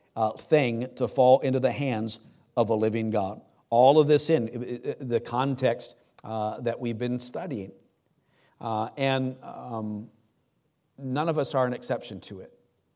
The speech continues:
When, when your manner is, is to set aside the command of God and willfully forsake the assembling of yourselves together, uh, uh, it is, it is a, a sin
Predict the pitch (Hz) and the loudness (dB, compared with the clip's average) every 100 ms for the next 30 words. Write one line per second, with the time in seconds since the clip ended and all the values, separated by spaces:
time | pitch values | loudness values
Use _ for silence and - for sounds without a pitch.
0 | _ _ _ _ _ 113 127 131 135 139 | _ _ _ _ _ -4 0 2 0 -2
1 | 127 127 139 147 165 160 160 151 120 131 | -2 -2 0 0 2 0 0 0 -2 -2
2 | 127 117 - _ _ 127 110 117 101 147 | -4 -4 -10 _ _ -8 -6 -6 -4 0
3 | 151 165 - 151 117 113 127 - _ _ | 2 0 0 0 0 -2 -6 -12 _ _
4 | 120 110 120 120 135 143 139 139 117 110 | -8 -4 -4 -2 0 0 2 2 4 2
5 | - - _ - 113 113 139 139 131 110 | -4 -18 _ -6 -2 2 2 2 -4 -4
6 | 107 110 - 135 135 139 113 139 139 139 | -6 -10 -2 -2 0 -4 -4 -4 -2 -2
7 | 127 107 113 - 120 113 - 101 123 120 | -2 -4 -6 -2 -2 -2 -6 -2 0 0
8 | 101 - - _ 120 110 - - 143 143 | -4 -8 -20 _ -2 -2 -4 -8 -6 0
9 | 131 123 117 - 127 120 117 120 113 127 | 2 2 -2 -4 -2 0 -2 -2 -4 -4
10 | 107 - 156 151 | -10 -8 -4 -2